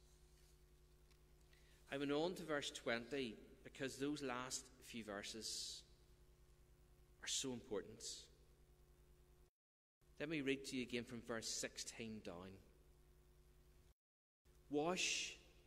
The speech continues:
and make yourselves clean. Take your, take your evil deeds out of my sight. Stop doing wrong. Learn to do right.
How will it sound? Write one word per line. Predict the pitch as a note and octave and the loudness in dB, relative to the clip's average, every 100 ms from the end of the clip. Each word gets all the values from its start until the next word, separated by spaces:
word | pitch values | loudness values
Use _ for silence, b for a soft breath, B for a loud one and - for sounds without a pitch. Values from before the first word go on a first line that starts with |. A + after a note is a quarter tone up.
| - - - | -20 -16 -4
and | B2+ | 0
make | C3+ | 0
yourselves | C3+ - B2 A#2 - - - | 2 2 0 -4 -8 -12 -6
clean. | A2 G#2+ A2+ - - - - - - - - - B B B | -4 -4 -8 -12 -18 -20 -20 -20 -20 -20 -20 -20 B B B
Take | - F3+ F3+ | 6 6 6
your, | E3+ D#3+ - - | 4 4 -4 0
take | G3 G3 | 2 4
your | F3 | 4
evil | D#3+ D#3+ D3+ | 4 4 4
deeds | D3 C3+ C3+ - - | 6 6 4 0 0
out | C3+ | 0
of | C3+ | 2
my | B2+ A2+ | 0 0
sight. | - - C3 C#3 - - - - - - - - - - - - - | 0 2 0 0 -4 -8 -8 -16 -20 -20 -20 -20 -20 -20 -20 -16 -4
Stop | - D3+ D3 D#3+ - | -2 2 0 0 -2
doing | C#3 C3 A#2+ A2 | 0 0 0 -2
wrong. | G#2 G#2+ B2 C3 - - - - - - - - - - - - - - - - - - - - - - | -2 0 -2 -4 -10 -18 -20 -20 -20 -20 -20 -20 -20 -20 -20 -20 -20 -20 -20 -20 -20 -20 -20 -20 -12 2
Learn | C3 D#3+ | 6 6
to | F3 | 6
do | D#3+ C3+ | 4 6
right. | A#2 B2+ C#3 - | 6 4 4 -2